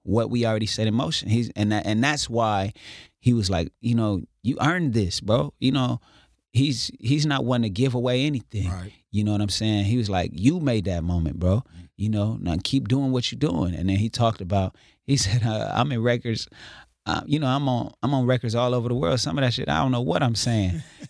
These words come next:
Speaker 1: You know what I'm saying? I be like, and when it come time to do the video, he be like, "Put mine on the teleprompter."
Speaker 2: Right, I need
Speaker 1: <laughs> You
Speaker 2: to
Speaker 1: know what I'm
Speaker 2: see it.
Speaker 1: saying? So,
Speaker 2: Yeah.
Speaker 1: so,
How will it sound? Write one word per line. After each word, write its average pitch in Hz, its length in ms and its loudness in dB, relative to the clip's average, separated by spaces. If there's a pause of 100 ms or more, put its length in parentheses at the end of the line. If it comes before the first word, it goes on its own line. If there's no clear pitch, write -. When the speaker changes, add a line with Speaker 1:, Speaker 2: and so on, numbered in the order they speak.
Speaker 1:
You 120 80 4
know 123 120 0
what 110 100 -2
I'm 104 80 0
saying? 123 320 0
I 104 160 0
be 117 100 0
like, 101 380 0
and 107 100 0
when 113 100 2
it 113 80 -2
come 127 160 0
time 127 200 0
to 120 60 2
do 120 120 0
the 117 60 2
video, 135 320 0
he 135 140 0
be 143 60 -4
like, 113 240 0 (120)
"Put 151 160 2
mine 143 200 0
on 131 100 2
the 127 80 2
teleprompter." 165 340 0
Speaker 2:
Right, 120 320 0
I - 20 -6
need 151 140 2
Speaker 1:
<laughs> 190 60 2
You 180 80 0
Speaker 2:
to 175 40 -4
Speaker 1:
know 170 60 -2
what 170 80 0
I'm 156 80 0
Speaker 2:
see 143 80 0
it. - 20 -2
Speaker 1:
saying? 143 200 0
So, 160 360 0
Speaker 2:
Yeah. 107 60 -6 (500)
Speaker 1:
so, 123 380 0